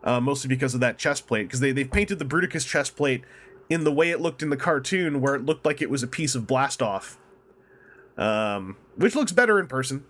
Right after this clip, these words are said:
than, uh, than I was expecting, 'cause I'm not a super huge fan of that as his chest plate colors. Um, and Blastoff, uh, is a, an entirely new mold.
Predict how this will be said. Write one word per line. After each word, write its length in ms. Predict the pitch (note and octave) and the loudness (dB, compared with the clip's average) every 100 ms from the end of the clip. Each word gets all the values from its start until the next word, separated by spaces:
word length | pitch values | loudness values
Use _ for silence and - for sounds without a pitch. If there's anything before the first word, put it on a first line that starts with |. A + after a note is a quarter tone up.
| - | -4
than, 340 | A#2+ A#2 A#2 A#2 | 0 0 0 0
uh, 200 | A2 A2 | 0 0
than 100 | A2+ | 0
I 100 | A2+ | -2
was 140 | A2 | -4
expecting, 420 | G#2 G2+ F#2+ G#2+ | -2 -2 -2 -6
'cause 580 | - - _ _ _ - | -8 -20 _ _ _ -2
I'm 80 | B2+ | 0
not 160 | C#3+ | 0
a 40 | B2 | 0
super 260 | C#3 A#2+ | -2 -2
huge 260 | B2 A#2+ G#2 | 0 0 0
fan 260 | A#2 A2+ A2+ | -2 -2 -2
of 80 | |
that 200 | G#2+ G#2 | 0 -2
as 140 | G2 G#2 | -2 -6
his 140 | G#2 | -6
chest 240 | - G2+ - | -6 -6 -4
plate 180 | G2+ | -4
colors. 380 | B2 A#2+ B2 - - - - - - - - | -2 -2 -2 -8 -16 -20 -20 -20 -20 -20 -2
Um, 540 | A#2 A#2+ A#2+ A#2 A2 - - - - - _ _ _ _ - | 0 2 0 -2 -6 -10 -20 -20 -20 -20 _ _ _ _ 2
and 180 | F#3+ E3+ | 2 4
Blastoff, 680 | F#3+ A#3 - E3+ A2 - - _ - - - B2 | 4 4 4 0 0 -8 -20 _ -20 -20 -6 0
uh, 200 | C3 C3 | 2 2
is 180 | C3 C#3 | 0 2
a, 180 | C#3 | 0
an 80 | C#3 | 0
entirely 420 | D3+ E3 F#3+ F#3+ | -2 0 2 2
new 160 | G3 G3 | 0 2
mold. 360 | F#3 F#3+ C3 | 4 2 2